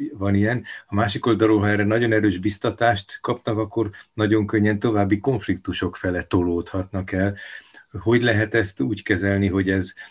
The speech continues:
vállalható legyen, és hogy, hogy ne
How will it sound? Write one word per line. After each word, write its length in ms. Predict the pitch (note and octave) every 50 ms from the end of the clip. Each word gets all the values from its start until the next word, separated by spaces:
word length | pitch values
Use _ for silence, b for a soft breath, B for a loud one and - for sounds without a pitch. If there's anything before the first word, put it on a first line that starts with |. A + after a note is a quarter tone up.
| B C#3
vállalható 720 | G#2+ F#2 F#2 F#2+ F#2+ G2 G2+ F2+ G2 G2+ G2+ - G#2 G2+
legyen, 320 | G2+ G#2 G2+ G2+ G#2 G2+ G#2+
és 200 | G2 F2+ - -
hogy, 240 | - G2 G2 F#2+ G2 B B B B B
hogy 300 | - - G2 G2 F#2+ G2
ne 240 | G#2 G#2 G2+ G2